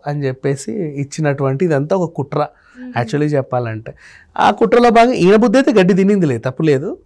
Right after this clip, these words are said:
Speaker 2: Hmm.
Speaker 1: కుట్రలో భాగం అంతే. ఆ వచ్చినోడిని వీడు చెప్పుతో కొట్టే, "పోతే పోయినరా, నాకు అప్పుడు ఇచ్చిన డబ్బులు బాగానే ఉన్నాయి, మీరంతా" అంటే అయిపోయేది. "అది ఇదేదో భలే ఉందే" అని చెప్పి మళ్ళీ ఎంటర్ అయ్యాడు. ఆ, overall-గా కొరటాల అనే మనిషి ఇండస్ట్రీలోనే ఉండకూడదు.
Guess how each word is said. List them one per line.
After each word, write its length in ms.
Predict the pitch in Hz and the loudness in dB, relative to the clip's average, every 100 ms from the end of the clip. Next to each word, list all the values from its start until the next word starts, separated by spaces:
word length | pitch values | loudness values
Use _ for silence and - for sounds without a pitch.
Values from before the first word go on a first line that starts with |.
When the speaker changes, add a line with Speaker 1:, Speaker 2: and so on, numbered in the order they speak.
| 226 | -20
Speaker 2:
Hmm. 560 | 214 190 _ _ _ 240 | -20 -20 _ _ _ -6
Speaker 1:
కుట్రలో 360 | 294 302 233 | -4 0 0
భాగం 320 | 139 123 110 107 131 | 2 0 -2 -12 -12
అంతే. 160 | 131 | -6
ఆ 60 | 151 | -4
వచ్చినోడిని 500 | 135 131 190 196 214 | -4 -4 0 2 2
వీడు 220 | 202 196 | 2 2
చెప్పుతో 380 | 196 185 185 196 | 0 -2 0 2
కొట్టే, 220 | 190 180 | 2 -2
"పోతే 260 | 180 170 180 | -2 -4 -2
పోయినరా, 340 | 180 175 175 | -2 -2 -2
నాకు 180 | 170 165 | 0 -2
అప్పుడు 220 | 156 160 | -2 -2
ఇచ్చిన 200 | 160 170 | -4 -4
డబ్బులు 220 | 160 165 | -2 0
బాగానే 280 | 156 156 156 | -2 -2 -2
ఉన్నాయి, 260 | 151 147 147 - - - _ | -2 -4 -8 -14 -20 -20 _
మీరంతా" 360 | - 160 160 160 | -2 0 2 0
అంటే 220 | 156 202 | 0 2
అయిపోయేది. 600 | 233 196 202 185 123 113 _ _ _ | 2 2 2 0 -2 -8 _ _ _
"అది 120 | 170 | -2
ఇదేదో 220 | 165 156 151 | 0 -2 -2
భలే 200 | 147 147 | -2 -2
ఉందే" 400 | 139 147 147 147 | -2 -2 -4 -4
అని 120 | 151 | -2
చెప్పి 160 | 147 185 | -2 0
మళ్ళీ 360 | 170 156 185 175 156 | 0 2 4 4 2
ఎంటర్ 480 | 143 135 131 135 127 | 0 -2 -4 -4 -4
అయ్యాడు. 320 | 117 113 120 _ - - - _ _ - - | -4 -8 -14 _ -20 -20 -20 _ _ -10 -2
ఆ, 320 | 147 143 - - _ _ - - - - 147 | 0 0 -2 -10 _ _ -16 -16 -14 -2 4
overall-గా 480 | 160 190 202 190 208 | 6 6 4 4 0
కొరటాల 500 | 208 180 180 175 160 | 0 0 2 0 2
అనే 120 | 151 | -2
మనిషి 400 | 147 147 147 127 | -4 -6 -8 -10
ఇండస్ట్రీలోనే 760 | 135 160 165 180 170 160 165 | -4 -2 -2 -2 -4 -6 -4
ఉండకూడదు. 600 | 190 160 156 151 147 196 | -4 -4 -4 -6 -6 -6